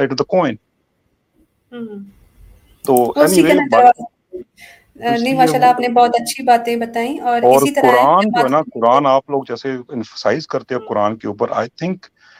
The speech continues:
Speaker 1: جو ہے نا، آ، کوئی بھی اگر بندہ جب گنان کا ذکر کرتا ہے اور جب گنان، گنان پڑھتا ہے، اس میں جو بھی پڑھتا ہے،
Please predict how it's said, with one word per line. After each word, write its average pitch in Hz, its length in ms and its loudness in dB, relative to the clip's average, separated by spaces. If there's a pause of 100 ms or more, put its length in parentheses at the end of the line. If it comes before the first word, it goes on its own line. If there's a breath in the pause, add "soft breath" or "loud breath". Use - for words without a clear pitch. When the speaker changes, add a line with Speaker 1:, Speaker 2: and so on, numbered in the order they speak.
(260 soft breath)
Speaker 1:
جو 127 80 0
ہے 127 40 2
نا، 143 140 4 (400)
آ، 107 480 4 (800)
کوئی 131 280 2
بھی 170 220 -6
اگر 139 420 -2
بندہ 117 540 -2
جب 113 100 -4 (100)
گنان 107 300 -2
کا 117 100 -2
ذکر 117 260 -6
کرتا 110 420 -8
ہے 107 60 -6 (160)
اور 107 180 -4
جب 104 180 -8 (120)
گنان، 104 220 -2 (100)
گنان 101 300 -2
پڑھتا 110 280 -4
ہے، 107 40 2
اس 107 240 -4
میں 110 80 -8
جو 101 240 0
بھی 170 120 -4
پڑھتا 113 360 -2
ہے، 101 60 -2